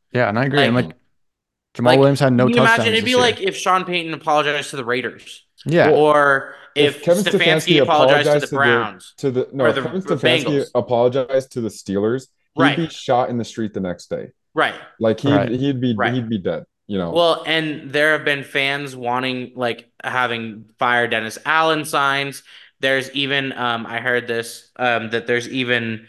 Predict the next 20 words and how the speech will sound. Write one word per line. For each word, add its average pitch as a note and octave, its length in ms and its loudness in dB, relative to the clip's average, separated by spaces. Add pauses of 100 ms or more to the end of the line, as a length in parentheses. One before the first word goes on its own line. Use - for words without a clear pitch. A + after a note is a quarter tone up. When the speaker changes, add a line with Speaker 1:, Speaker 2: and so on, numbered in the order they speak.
(280)
Speaker 2:
people C3 240 -2
trying C3 300 0
to B2 60 -2
get B2 160 0
a A#2+ 80 0
GoFundMe B2 760 -2
to A2+ 220 -10 (200)
buy B2 560 0 (340)
a B2 100 -2
Speaker 3:
<laughs> - 0 -
Speaker 2:
billboard C#3 840 2
Speaker 3:
No. - 200 -12 (280)
Speaker 2:
by D3 320 4
the D#3 140 -2
Saints D3 360 -4
practice C#3 480 -2
facility E3 720 -4
Speaker 3:
<laughs> - 400 -6
Speaker 2:
to - 100 -10
say, C#3+ 220 -8